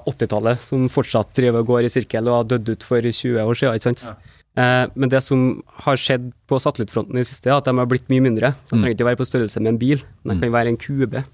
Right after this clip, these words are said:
Speaker 2: Mm.
Speaker 1: sant? Og de skytes ofte opp i det vi kaller low Earth orbit. Eh, og da er de designet for å dette ned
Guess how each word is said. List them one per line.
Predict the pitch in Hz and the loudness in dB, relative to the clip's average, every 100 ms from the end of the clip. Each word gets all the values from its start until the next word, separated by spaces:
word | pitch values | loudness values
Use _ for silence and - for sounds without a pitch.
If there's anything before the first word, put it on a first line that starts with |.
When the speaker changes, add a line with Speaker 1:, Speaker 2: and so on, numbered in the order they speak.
| - | -4
Speaker 2:
Mm. | 95 | -2
Speaker 1:
sant? | - 127 - - - - _ - | -2 -8 -10 -20 -20 -20 _ -4
Og | 131 | 0
de | 131 | 0
skytes | 131 139 110 | 0 -2 0
ofte | 131 - 120 | -2 -2 -2
opp | - - | -4 -6
i | 104 120 117 117 | 0 2 4 2
det | 117 | 2
vi | 117 | 0
kaller | 117 131 113 | 0 0 0
low | 110 110 101 - | 2 2 0 -2
Earth | 117 143 - - - | 0 0 -4 -14 -6
orbit. | 127 113 117 - - - _ - | -2 -2 -4 -8 -14 -20 _ -6
Eh, | 120 117 117 113 - | -2 0 0 0 -4
og | - 123 | -4 0
da | 127 | 2
er | 127 | 2
de | |
designet | 117 - 110 107 | 0 0 0 0
for | 110 | 0
å | 120 | -2
dette | 113 - - | -2 -4 -4
ned | 107 | -6